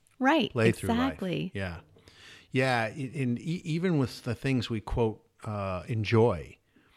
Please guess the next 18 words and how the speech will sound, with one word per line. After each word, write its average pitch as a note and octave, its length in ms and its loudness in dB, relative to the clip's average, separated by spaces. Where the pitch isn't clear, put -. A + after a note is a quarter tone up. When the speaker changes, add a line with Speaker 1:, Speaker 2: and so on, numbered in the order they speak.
Speaker 2:
I'm A2 260 0
curious C3 840 2
out G2+ 240 -6
there A2 140 -2
for - 120 -6
those G#2+ 220 0
that G2+ 140 0
are G2 80 0
listening, G#2 420 -2
I'm F#2 80 -4
curious A2+ 480 -2
about G2 540 -4
if A2 240 -6
even G#2 320 -2
the F#2+ 80 -6
play A#2 880 2
or G#2 120 0
your, A#2 460 0